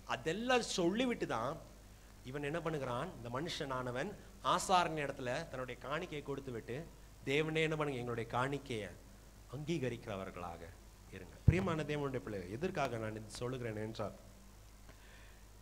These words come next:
கடைசி நாட்களை பார்க்கும்போது தேவன், தேவனுடைய ஜனங்களை ஆண்ட-, அ, பிசாசானவன் சபையை வஞ்சித்து, வஞ்சித்து விட்டு சொல்லுகிறது என்ன? "Let us be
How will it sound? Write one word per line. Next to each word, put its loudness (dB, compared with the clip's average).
கடைசி 6
நாட்களை 4
பார்க்கும்போது 2
தேவன், 6
தேவனுடைய 4
ஜனங்களை 2
ஆண்ட-, 4
அ, 4
பிசாசானவன் 0
சபையை 0
வஞ்சித்து, -2
வஞ்சித்து -2
விட்டு -4
சொல்லுகிறது 4
என்ன? -2
"Let 4
us -2
be 0